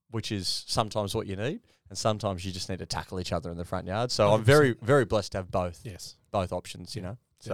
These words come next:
Speaker 2: definitely.
Speaker 1: very thankful.
Speaker 2: Well, we could gibber on about our love for our children all day. Uh, Greg
Speaker 1: Yeah.
Speaker 2: could probably talk a
Speaker 1: <laughs> I
Speaker 2: lot
Speaker 1: could
Speaker 2: longer
Speaker 1: talk
Speaker 2: than I
Speaker 1: longer
Speaker 2: could.
Speaker 1: than you. <laughs>
Speaker 2: My daughter was in today, actually. Uh,
Speaker 1: Yeah.
Speaker 2: we had, uh, bring daughter to work day. Uh, brought her in after school.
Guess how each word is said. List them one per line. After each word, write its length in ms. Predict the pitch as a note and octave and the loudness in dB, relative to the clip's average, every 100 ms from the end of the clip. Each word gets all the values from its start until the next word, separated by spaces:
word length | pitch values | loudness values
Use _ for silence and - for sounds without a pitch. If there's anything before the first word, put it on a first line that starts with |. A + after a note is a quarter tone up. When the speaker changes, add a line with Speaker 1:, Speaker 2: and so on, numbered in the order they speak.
| F#2 | 0
Speaker 2:
definitely. 40 | |
Speaker 1:
very 160 | G#2+ F#2+ | 0 0
thankful. 380 | F#2 F2 - - _ _ _ - | -2 -10 -16 -20 _ _ _ 2
Speaker 2:
Well, 140 | A3+ | 4
we 100 | A#3 | 4
could 120 | B3+ | 2
gibber 260 | F#3+ C4 F#3 | 0 0 2
on 120 | D3+ | 2
about 240 | C#3+ C#3 C3+ | 2 2 0
our 100 | C3+ | 0
love 220 | C3+ C3+ | 0 -2
for 120 | C#3+ | -4
our 60 | C3 | -4
children 400 | - D3 C3 C3+ | -2 -2 0 0
all 140 | B2+ | 0
day. 360 | C3+ C3+ C3+ A#2 _ | 0 0 -2 -6 _
Uh, 280 | - C3 C3 - - | -18 -16 -16 -20 -4
Greg 160 | C#3+ | -2
Speaker 1:
Yeah. 60 | B2+ | -2
Speaker 2:
could 60 | C3 | -2
probably 200 | C#3 B2+ | -2 0
talk 220 | - C#3+ | 2 2
a 60 | C#3+ | 4
Speaker 1:
<laughs> 0 | |
I 20 | |
Speaker 2:
lot 140 | C#3+ | 4
Speaker 1:
could 80 | F3 | 8
Speaker 2:
longer 140 | D3 D3+ | 8 10
Speaker 1:
talk 100 | F#3 | 8
Speaker 2:
than 40 | D3 | 10
I 60 | |
Speaker 1:
longer 140 | E3 E3 | 10 8
Speaker 2:
could. 160 | D#3+ | 6
Speaker 1:
than 80 | F#3+ | 8
you. 180 | A#3+ D#4 | 8 8
<laughs> 1200 | - - - A4 - D#4+ - - - - - - | 2 -4 0 0 0 -4 -4 -4 -4 -6 -6 2
Speaker 2:
My 160 | G3+ F#3+ | 8 8
daughter 260 | F3+ F3+ | 10 8
was 140 | D#3+ D3+ | 8 4
in 140 | G#3 | 4
today, 240 | G3+ F3 D#3+ | 2 2 2
actually. 420 | - F#3+ B3 A3+ | 0 -2 0 0
Uh, 80 | F3+ F3 G#3 | 2 6 6
Speaker 1:
Yeah. 60 | F3 | 6
Speaker 2:
we 160 | E3 | 6
had, 280 | D3+ D#3 C#3 | 6 4 4
uh, 140 | D#3 C#3+ | 2 2
bring 460 | D#3+ D#3 D3+ D3+ D3+ | 2 0 0 -4 -2
daughter 220 | E3 D#3+ | 2 4
to 100 | C#3 | 4
work 240 | C#3+ D#3+ E3 | 4 4 4
day. 280 | F3 G#3+ - _ _ - | 0 0 -4 _ _ -16
Uh, 280 | D#3 C#3+ - _ - | -12 -10 -12 _ -4
brought 160 | D3+ | 0
her 180 | D3 C#3 | 0 0
in 160 | C3+ C#3 | -2 -2
after 280 | C#3 C3+ - | -4 -6 -8
school. 380 | - F#3+ F#3+ | -4 -4 -4